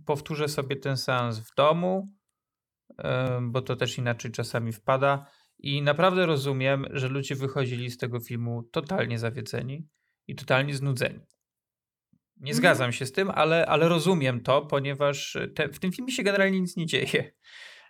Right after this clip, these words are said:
Speaker 1: e, na dobrą sprawę, bo pewnie dużo osób zaczęło:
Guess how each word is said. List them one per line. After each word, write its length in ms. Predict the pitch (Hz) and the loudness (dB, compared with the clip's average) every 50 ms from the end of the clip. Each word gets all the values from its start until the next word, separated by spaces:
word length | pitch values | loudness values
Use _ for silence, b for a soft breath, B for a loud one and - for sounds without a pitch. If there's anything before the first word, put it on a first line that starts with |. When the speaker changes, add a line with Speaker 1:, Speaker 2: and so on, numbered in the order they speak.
| B _ - | B _ -16
Speaker 1:
e, 420 | - - - 135 131 127 127 127 123 | -10 -6 -2 -2 0 0 0 0 0
na 140 | 123 123 | 0 0
dobrą 300 | 123 135 131 123 131 131 | 0 0 -2 0 0 -2
sprawę, 380 | 127 - - 135 127 117 135 143 | -2 -2 0 0 2 2 2 0
bo 120 | 139 139 | 0 -2
pewnie 280 | 135 156 147 143 147 147 | -2 -2 -2 -2 -4 -4
dużo 260 | 151 165 151 165 165 | -4 -2 2 4 4
osób 380 | 165 156 - 165 151 147 - - | 4 2 0 -6 -6 -8 -8 -4
zaczęło: 340 | 143 147 147 - 131 123 | -4 -4 -2 0 0 2